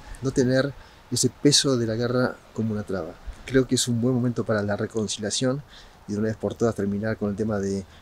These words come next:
cuántos desaparecidos hubo, si uno o no, pero lo importante es que hubo víctimas de los dos lados y eso es lo que hay que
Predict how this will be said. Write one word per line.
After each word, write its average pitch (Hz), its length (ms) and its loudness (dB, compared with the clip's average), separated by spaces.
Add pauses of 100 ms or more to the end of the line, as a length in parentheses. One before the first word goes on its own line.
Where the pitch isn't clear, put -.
(140)
cuántos 113 400 2
desaparecidos 98 800 -4
hubo, 135 380 0
si 107 140 -2
uno 110 260 -2
o 110 40 -4
no, 127 160 0
pero 120 120 -6
lo 110 80 -4
importante 127 300 -4
es - 40 -2
que 117 80 -2
hubo 117 260 0 (400)
víctimas 117 420 2
de 104 60 0
los 101 120 -2
dos 104 180 -2
lados 85 540 -4
y 120 180 4
eso 123 220 2
es 110 80 0
lo 101 120 0
que 107 120 -4
hay 107 80 -4
que 104 320 -4